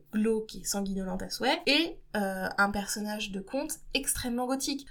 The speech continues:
Quand on lit Barbe Bleue, il y a énormément, alors que c'est pas du tout l'époque, je vous le redis, on est au dix-septième siècle, en plein classicisme. Alors, euh, c'est pareil, hein, il faut, il faut revoir un peu, euh, nos, nos étiquettes qu'on donne au mouvement littéraire, mais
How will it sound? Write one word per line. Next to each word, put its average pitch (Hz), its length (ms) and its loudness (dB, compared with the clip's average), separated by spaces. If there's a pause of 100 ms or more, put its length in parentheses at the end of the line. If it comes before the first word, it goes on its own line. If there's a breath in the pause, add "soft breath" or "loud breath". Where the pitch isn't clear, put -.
Quand 247 200 6
on 254 80 4
lit 320 160 6
Barbe 240 320 8
Bleue, 262 340 4
il 208 220 0
y 214 120 2
a 269 220 4
énormément, 254 560 2
alors 196 220 -2
que - 80 -6
c'est - 160 -8
pas 208 140 4
du 220 100 -4
tout - 160 -2
l'époque, 269 320 2
je - 80 -8
vous 196 60 -6
le 202 60 -4
redis, 214 320 -2
on 190 100 -2
est 196 40 -4
au 185 80 -4
dix-septième 226 540 -2
siècle, 247 380 -2
en 185 80 -10
plein 269 200 -4
classicisme. 240 880 -4
Alors, 196 380 0
euh, 190 80 -6
c'est - 100 -6
pareil, 226 380 2
hein, 196 200 -4
il 196 100 -6
faut, 202 500 -8 (260)
il 202 80 -8
faut 208 540 -12
revoir 208 420 -2
un 202 80 -6
peu, 220 320 -2
euh, 202 160 -8
nos, 202 220 -6
nos 202 120 -6
étiquettes - 520 -4
qu'on 208 140 -6
donne 202 180 -2
au 202 80 -2
mouvement 208 260 -6
littéraire, 254 480 -2
mais 208 180 -4